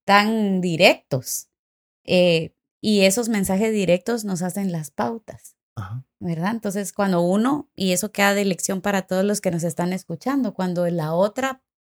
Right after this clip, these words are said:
Speaker 1: persona te dice que estas son cosas no negociables o son tan importantes para mí, uno tiene que poner atención,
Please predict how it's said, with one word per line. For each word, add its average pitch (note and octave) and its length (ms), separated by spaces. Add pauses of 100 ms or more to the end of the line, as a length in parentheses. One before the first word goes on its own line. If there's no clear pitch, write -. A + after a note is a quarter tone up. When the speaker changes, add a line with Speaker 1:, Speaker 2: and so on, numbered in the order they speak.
Speaker 1:
persona G#3+ 560
te E3+ 160
dice F#3 440 (260)
que F#3+ 120
estas G3 300
son A3 180
cosas G#3+ 520
no F#3+ 180
negociables G#3+ 760
o F3+ 80
son F#3 260
tan A#3+ 260
importantes G#3+ 600
para F#3 220
mí, A#3+ 280
uno B3 220
tiene C4 280
que C4 100
poner A#3+ 440
atención, F3+ 600